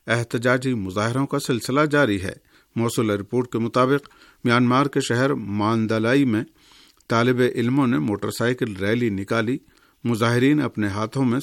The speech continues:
سرخ اور سبز پرچم لیے ہوئے تھے اور فوج کے ساتھ مذاکرات کے خلاف مظاہرے کر رہے تھے۔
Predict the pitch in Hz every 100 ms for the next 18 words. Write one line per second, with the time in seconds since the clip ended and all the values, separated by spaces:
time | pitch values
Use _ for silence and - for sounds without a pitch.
0 | - 135 143 113 107 - 131 127 - -
1 | 117 - 113 98 - 123 131 110 90 139
2 | 107 - 90 - - - - 107 98 104
3 | 107 - 117 123 131 117 101 101 101 110
4 | 123 - 131 117 120 131 127 107 101 92
5 | 92 107 127 113 117 113 - 98